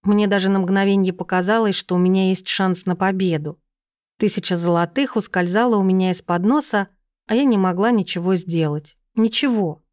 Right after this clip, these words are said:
Только жалобно шмыгать носом и вздыхать. Как-то запоздало вспомнилось про уголки из тонкой бумаги, специально для подачи таких блюд, которые только и норовили развалиться. Вот я бестолочь, почему не сделала такие?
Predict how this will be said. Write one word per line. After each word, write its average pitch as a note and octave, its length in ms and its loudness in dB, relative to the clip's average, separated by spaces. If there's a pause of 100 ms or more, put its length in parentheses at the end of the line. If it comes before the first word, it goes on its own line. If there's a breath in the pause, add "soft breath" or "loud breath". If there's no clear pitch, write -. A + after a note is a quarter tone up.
(280)
Только B3+ 280 -2
жалобно F#3+ 460 0
шмыгать F3+ 400 -2
носом F3+ 400 0
и - 20 0
вздыхать. D#3+ 600 -6 (500)
Как-то G3 300 -2
запоздало F#3+ 680 0
вспомнилось G3 640 0
про - 160 -2
уголки F3+ 640 0
из A#3+ 100 -2
тонкой G#3+ 360 0
бумаги, F#3+ 560 0
специально F#3 640 -2
для F3+ 120 -2
подачи F3+ 480 -2
таких F3 380 -2
блюд, F3+ 380 0 (280)
которые F#3+ 400 0
только F3+ 320 -2
и F3+ 60 2
норовили F3+ 480 2
развалиться. F3 840 -2 (360)
Вот B3 240 0
я A#3 140 2
бестолочь, G3+ 760 -2 (140)
почему B3+ 340 2
не C4 160 4
сделала G#3+ 500 2
такие? F#3+ 640 -2